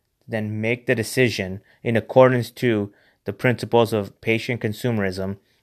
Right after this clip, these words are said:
as within market forces of capitalistic principles. But if you cannot get to that point, then I would ask that the market be regulated. And again, I hope it doesn't get to that point.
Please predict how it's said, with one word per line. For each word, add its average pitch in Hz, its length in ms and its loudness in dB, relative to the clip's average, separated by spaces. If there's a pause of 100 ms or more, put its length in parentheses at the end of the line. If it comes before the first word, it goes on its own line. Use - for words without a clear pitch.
(200)
as 110 220 2
within 104 440 0 (680)
market 104 500 -2
forces 104 680 0 (200)
of - 200 -12
capitalistic 104 680 0
principles. - 600 -6 (840)
But 107 120 -2
if - 140 -4
you 131 80 4
cannot 143 340 4
get 139 200 4
to 135 80 0
that 127 220 4
point, 107 340 -6 (1160)
then 107 180 -4
I 107 160 2
would 110 140 4
ask 104 260 2
that 101 140 -6
the 104 60 -6
market 98 400 -6
be 95 100 -6
regulated. 90 680 -8 (1000)
And 101 120 -8
again, 98 300 2 (340)
I 101 60 -12
hope 113 240 0
it 127 60 2
doesn't 120 240 4
get 127 180 4
to 120 80 -6
that 98 200 0
point. 92 300 -14